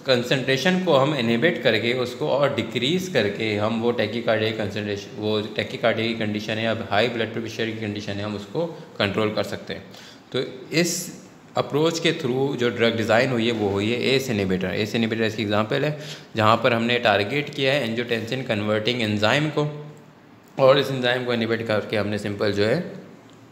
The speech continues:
जो diseases को control किया है। Enzymes involved in the growth of pathogenic cells।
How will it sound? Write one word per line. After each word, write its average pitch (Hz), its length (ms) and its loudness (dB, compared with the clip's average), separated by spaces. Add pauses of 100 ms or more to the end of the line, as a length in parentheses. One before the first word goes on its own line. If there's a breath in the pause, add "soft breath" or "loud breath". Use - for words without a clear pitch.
(760 loud breath)
जो 113 60 2
diseases 110 480 0
को 156 180 -4
control 101 360 -2
किया 92 220 -2
है। - 180 -8 (1300 loud breath)
Enzymes 147 520 4
involved 135 640 2
in 135 100 -4
the 131 140 0
growth 120 380 2
of 165 180 4 (220)
pathogenic 131 680 2
cells। 92 380 2